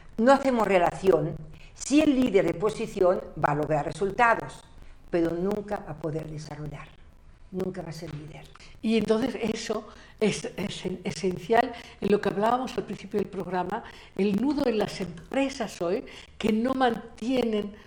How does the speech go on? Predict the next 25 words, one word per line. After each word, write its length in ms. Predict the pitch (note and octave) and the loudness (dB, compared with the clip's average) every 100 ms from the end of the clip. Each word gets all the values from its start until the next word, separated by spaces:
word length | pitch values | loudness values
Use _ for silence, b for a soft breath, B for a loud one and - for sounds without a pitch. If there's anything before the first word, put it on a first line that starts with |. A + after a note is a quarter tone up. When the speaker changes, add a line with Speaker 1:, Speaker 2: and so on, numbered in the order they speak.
| B B | B B
Speaker 2:
relaciones 640 | G3 G#3 G3+ F#3+ - A#3 A3 | 0 2 2 2 0 -4 -2
de 80 | G#3+ | 2
Speaker 1:
Exacto, 240 | A3 - | 2 4
Speaker 2:
pertenencia. 640 | G#3+ G#3 B3 A3+ G#3 - F3 | 4 4 2 0 -4 0 0
Speaker 1:
exactamente, 1000 | D3+ - - - - - C#3+ - - - | 0 -6 -6 -6 -6 -12 -12 -12 -16 -6
ahí 140 | E3 E3 | -4 -4
está. 260 | - - - - - | -8 -14 -18 -20 -6
Speaker 2:
Ahí 180 | G#3 A3 | 0 2
está. 380 | B3 - G3 A#3 - | 0 0 -2 -2 -2
Speaker 1:
Si 140 | G#3+ | 0
no 160 | G#3 A#3 | 4 4
haces 240 | A#3 G#3 | 4 -2
relación, 720 | F#3 E3 E3 - A3+ A#3+ B3 - | 0 0 0 0 2 2 0 -4
no 200 | F#3+ F#3+ | 0 2
vas 200 | F3 E3 | 2 2
a 20 | |
desarrollar. 540 | - D3+ - D3 D3 - | -4 -6 -8 -6 -6 -2
Speaker 2:
Si, 220 | C#4 C4+ | 0 0
si 160 | - A#3+ | 0 2
no 100 | C4+ | 4
logras 340 | C#4 C#4 - | 4 2 -2
que 120 | - | -4
tu 100 | G#3+ | -6
gente 400 | G3+ A#3+ A#3+ G#3 | -4 -2 0 -2
crezca 580 | - A#3+ B3 - A3+ A3 | 0 0 0 4 4 4